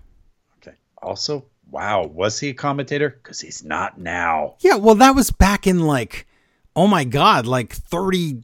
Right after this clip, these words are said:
Speaker 2: some years ago.
Speaker 1: Okay. And
Speaker 2: Yeah,
Speaker 1: we're
Speaker 2: from
Speaker 1: doing, like, a
Speaker 2: Memphis
Speaker 1: zombie
Speaker 2: Wrestling
Speaker 1: thing for Halloween? 'Cause
Speaker 2: with
Speaker 1: he
Speaker 2: Lance
Speaker 1: had
Speaker 2: Russell. This
Speaker 1: nothing to
Speaker 2: was
Speaker 1: say here.
Speaker 2: ages ago.
Speaker 1: He had nothing to say.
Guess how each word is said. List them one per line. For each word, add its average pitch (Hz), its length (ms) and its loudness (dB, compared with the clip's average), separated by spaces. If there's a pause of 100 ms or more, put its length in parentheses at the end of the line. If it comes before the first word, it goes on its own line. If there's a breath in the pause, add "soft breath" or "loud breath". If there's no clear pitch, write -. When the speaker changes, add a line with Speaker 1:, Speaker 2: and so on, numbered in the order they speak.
(100)
Speaker 2:
some 175 380 2
years 165 300 4
ago. 127 440 2 (720)
Speaker 1:
Okay. 95 760 -8 (120)
And 107 180 -6
Speaker 2:
Yeah, 156 240 4
Speaker 1:
we're 98 60 2
Speaker 2:
from 92 60 -4
Speaker 1:
doing, 170 160 2
like, 165 40 6
a 165 40 4 (220)
Speaker 2:
Memphis - 180 0
Speaker 1:
zombie 135 120 2
Speaker 2:
Wrestling 117 360 2
Speaker 1:
thing 127 160 0
for 110 120 -2
Halloween? 104 720 -2 (300)
'Cause - 60 -14
Speaker 2:
with 131 160 -2
Speaker 1:
he 127 80 -2
Speaker 2:
Lance 160 240 4
Speaker 1:
had 117 100 0
Speaker 2:
Russell. 135 360 4
This 113 80 2
Speaker 1:
nothing 165 240 2
to - 40 0
Speaker 2:
was 170 200 0
Speaker 1:
say 104 220 -2
here. 208 160 -4
Speaker 2:
ages 160 280 -2
ago. 110 420 -4 (840)
Speaker 1:
He 92 100 -16
had 78 180 -8 (140)
nothing 90 480 -4
to 76 80 -12
say. - 380 -14